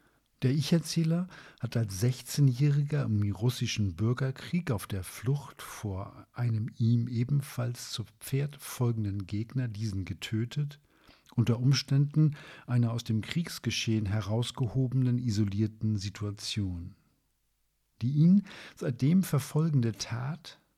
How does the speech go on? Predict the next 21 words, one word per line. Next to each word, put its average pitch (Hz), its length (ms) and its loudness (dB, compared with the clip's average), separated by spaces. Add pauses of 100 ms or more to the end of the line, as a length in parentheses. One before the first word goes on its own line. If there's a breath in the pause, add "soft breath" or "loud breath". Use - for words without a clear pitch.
(180)
ihre 101 240 -4
Umstände 156 840 0
und 101 240 -4
Chronologie 110 840 0 (560 loud breath)
werden 101 280 -4
ausgebreitet 131 880 -2
in 110 100 -2
einer 101 300 -2
szenisch-dramaturgischen 127 1500 -2
Vergegenwärtigungsschleife, 104 1900 -4 (600 soft breath)
und 131 120 0
alle 151 160 2
Versuche 151 460 0
des 117 240 -2
Heraufbeschwörens, 104 1400 -2 (540 soft breath)
der 107 80 -2
Genauigkeit, 110 840 0
der 107 100 -4
Verbildlichung 110 920 -2
von 104 220 -4
Details, 127 720 -2